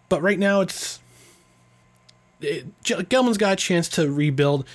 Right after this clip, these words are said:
add some weapons around Daniel Jones. They have a halfway decent defense, uh, the Giants do.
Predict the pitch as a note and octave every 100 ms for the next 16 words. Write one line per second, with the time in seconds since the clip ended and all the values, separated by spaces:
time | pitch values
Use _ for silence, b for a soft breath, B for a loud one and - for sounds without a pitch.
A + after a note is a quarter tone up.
0 | B B B - F#3+ - F3+ D#3 D3+ D3+
1 | C#3+ B2+ B2+ C3 B2+ B2+ C3+ C3 B2 A2+
2 | B2+ C3 C3 B2+ - b b b b G#3
3 | A3+ G3 - _ - B3 B3+ A#3+ G#3 G#3+
4 | G3+ - F#3+ F#3 G#3 G#3 G3+ - b b
5 | b b _ _ - - C#3+ D#3+ E3+ F3
6 | F3 - F3 F3